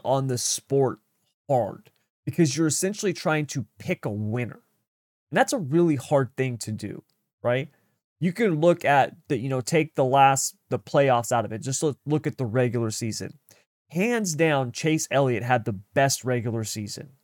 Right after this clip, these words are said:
Hands down, it wasn't even close. And in, what was it, twenty-six races,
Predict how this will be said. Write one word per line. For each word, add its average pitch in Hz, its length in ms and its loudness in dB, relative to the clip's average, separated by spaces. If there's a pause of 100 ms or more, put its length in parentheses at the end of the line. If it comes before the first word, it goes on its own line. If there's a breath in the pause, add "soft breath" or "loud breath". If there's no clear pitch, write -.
(460)
Hands 220 220 0
down, 190 180 2
it 117 40 -4
wasn't 175 220 -2
even 160 80 -4
close. 151 280 -4 (320 soft breath)
And 165 220 4
in, 147 360 -2
what 147 200 2
was 127 160 -2
it, 98 120 -10 (420)
twenty-six 165 1300 -2
races, 165 520 0